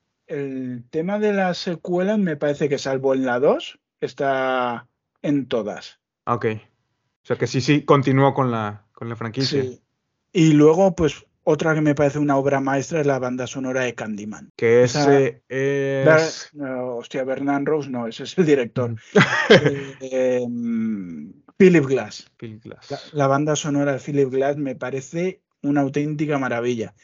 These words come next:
Speaker 1: Y eso que no le dijeron que era una pe-, para una película de terror. Y cuando llegó y vio que era una película tan de terror, dijo, "Esto no pega ni con cola".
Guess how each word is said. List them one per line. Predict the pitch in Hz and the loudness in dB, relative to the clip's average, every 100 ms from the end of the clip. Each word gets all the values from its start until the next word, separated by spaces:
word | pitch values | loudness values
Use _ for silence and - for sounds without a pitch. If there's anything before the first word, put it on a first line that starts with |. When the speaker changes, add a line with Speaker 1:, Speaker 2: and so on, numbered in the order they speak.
| _ _ | _ _
Speaker 1:
Y | 147 | 0
eso | 143 151 | 2 2
que | 151 | 2
no | 147 147 | 4 4
le | 143 | 4
dijeron | 135 139 135 | 2 -2 0
que | 135 | 0
era | 131 | 0
una | 127 123 | -2 -4
pe-, | 139 139 | -6 -6
para | - 135 131 | 0 2 4
una | 139 131 | 2 0
película | 127 127 120 | -4 -6 -6
de | 123 | -8
terror. | - 117 135 156 _ _ _ | -10 -8 -6 -8 _ _ _
Y | - | -8
cuando | 139 135 131 | -4 -2 0
llegó | 127 131 135 147 | 2 4 6 6
y | 147 | 8
vio | 156 147 | 6 6
que | 147 | 4
era | 143 | 4
una | 143 143 135 | 2 0 -2
película | 143 139 147 139 135 | -4 -2 -2 -2 -4
tan | _ 139 139 | _ -4 -2
de | 139 135 | -2 -2
terror, | 143 135 135 139 | -2 0 -2 -2
dijo, | 131 - 120 110 | -6 -10 -10 -10
"Esto | 110 156 | -6 -4
no | 160 151 | -2 -2
pega | 185 180 | -2 -2
ni | 180 151 | -2 -2
con | 143 127 | -2 0
cola". | 131 117 - | -2 -4 -10